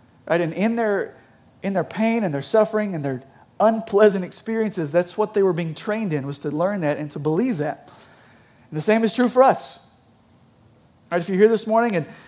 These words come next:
um, you know, you, you experience the discipline of the Lord, know that if you are in Christ,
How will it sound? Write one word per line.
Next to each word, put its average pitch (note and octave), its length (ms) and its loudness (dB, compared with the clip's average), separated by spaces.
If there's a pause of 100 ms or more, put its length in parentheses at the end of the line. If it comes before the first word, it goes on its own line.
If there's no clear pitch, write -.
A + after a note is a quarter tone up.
(400)
um, C#3 480 -2 (1000)
you E3 100 -6
know, D#3 60 -4
you, E3 80 -4
you E3+ 300 -6
experience G#3+ 880 -4 (140)
the D3+ 80 -8
discipline F#3 520 -2
of E3+ 80 0
the D#3 80 -2
Lord, E3+ 520 0
know F3+ 360 6
that F#3 120 2
if D#3+ 180 -4
you G#3 200 2
are F#3+ 300 6
in G3+ 280 -6
Christ, D#3+ 720 -2